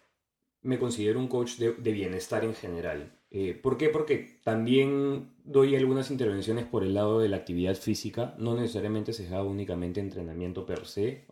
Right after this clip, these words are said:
digamos, a la rutina, plan de entrenamiento en sí, sino también algunas orientaciones, ¿no? Eh,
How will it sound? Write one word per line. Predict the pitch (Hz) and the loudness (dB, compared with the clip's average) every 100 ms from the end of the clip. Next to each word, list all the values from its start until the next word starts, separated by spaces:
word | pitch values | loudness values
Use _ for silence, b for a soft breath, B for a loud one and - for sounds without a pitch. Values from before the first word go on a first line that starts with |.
| - | -20
digamos, | 90 95 95 90 92 | -4 -2 0 -2 -4
a | |
la | 85 | -4
rutina, | 87 - 98 95 | -4 -6 -4 -4
plan | 90 90 | -4 -4
de | |
entrenamiento | 90 87 85 85 87 90 | -4 -4 -6 -4 -2 -4
en | |
sí, | 85 104 123 B B B B _ | -2 -2 -2 B B B B _
sino | 98 95 | -6 -2
también | 104 107 110 | 0 2 2
algunas | 110 107 113 110 | 4 4 2 0
orientaciones, | 110 98 87 - 123 98 78 82 | -2 -2 -4 -4 0 0 0 -8
¿no? | 82 98 - b b b b _ _ | -8 -10 -12 b b b b _ _
Eh, | 101 95 90 90 87 85 85 | 0 2 2 0 0 -2 -4